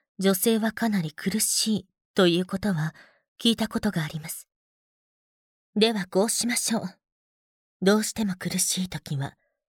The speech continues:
あなたの足をポンポンと叩きますから、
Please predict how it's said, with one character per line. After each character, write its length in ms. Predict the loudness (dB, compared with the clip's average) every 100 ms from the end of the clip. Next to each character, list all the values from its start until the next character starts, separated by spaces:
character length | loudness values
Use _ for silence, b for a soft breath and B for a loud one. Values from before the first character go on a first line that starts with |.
| _ _ _ -2
あ 120 | 0
な 160 | 2 0
た 140 | -4
の 160 | -6 -6
足 340 | -4 0 0
を 100 | 0 _ _ _ -2
ポ 140 | 0
ン 160 | 0 -6 _
ポ 120 | -2
ン 100 | -2
と 180 | -6 -6
叩 260 | -2 0 4
き 100 | 4
ま 100 | 2
す 140 | -2
か 100 | -6
ら、 200 | -6 -10